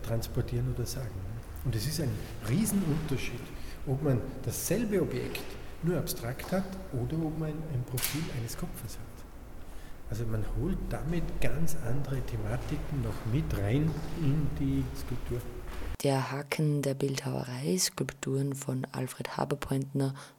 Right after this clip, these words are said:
Speaker 2: zu sehen bis dreizehnten Mai in der Landesgalerie Linz. Weitere aktuelle Ausstellungen in der Landesgalerie: Alfred Kubin, Köpfe, und hier besteht der Zusammenhang und die Verzahnung zwischen den beiden Ausstellungen von Kubin und Haberbrandner.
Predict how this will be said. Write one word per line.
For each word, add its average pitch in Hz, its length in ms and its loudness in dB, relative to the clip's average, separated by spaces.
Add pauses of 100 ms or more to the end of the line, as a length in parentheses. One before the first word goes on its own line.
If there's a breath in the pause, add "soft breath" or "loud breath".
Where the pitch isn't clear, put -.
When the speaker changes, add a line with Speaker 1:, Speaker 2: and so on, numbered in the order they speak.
Speaker 2:
zu - 160 -2
sehen 135 300 6
bis 131 180 2
dreizehnten 147 720 0
Mai 123 360 -4
in 127 120 -2
der 131 80 -2
Landesgalerie 127 720 -2
Linz. 120 640 -2 (200)
Weitere 170 500 6
aktuelle 170 580 4
Ausstellungen 151 720 4
in 147 140 2
der 143 120 2
Landesgalerie: 151 960 2 (560 loud breath)
Alfred 139 400 -2
Kubin, 143 480 -2 (220)
Köpfe, 170 520 -2 (460 loud breath)
und 202 120 4
hier 156 180 4
besteht 143 400 0
der 143 80 0
Zusammenhang 135 760 0
und 131 160 0
die 139 80 -2
Verzahnung 135 640 -2
zwischen 143 460 2
den 131 140 2
beiden 127 300 2
Ausstellungen 135 680 2
von 131 180 -2
Kubin 131 380 0
und 127 160 -2
Haberbrandner. 127 760 -2